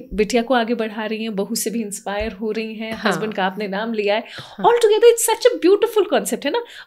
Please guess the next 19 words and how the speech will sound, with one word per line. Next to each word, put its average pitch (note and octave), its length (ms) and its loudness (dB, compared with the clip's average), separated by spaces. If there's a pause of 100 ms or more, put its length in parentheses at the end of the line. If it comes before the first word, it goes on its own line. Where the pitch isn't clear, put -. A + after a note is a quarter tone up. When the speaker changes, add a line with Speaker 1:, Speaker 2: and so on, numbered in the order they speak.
Speaker 1:
वो C#4+ 160 4
women B3 380 6
जो F#4 140 0
है D4 100 -2
ना, F#4+ 320 -6
we C4 340 2
men A3+ 340 -2
हो F#3+ 100 -2
रहा F3+ 140 -2
है, G3+ 80 -2
घर G#3+ 160 -4
में A#3 320 0
men A#3 100 0
भी B3 100 2
help A3 360 -4
कर A3 120 -8
रहे G#3+ 180 -10
हैं। G3 440 -4
Speaker 2:
यस। - 300 -8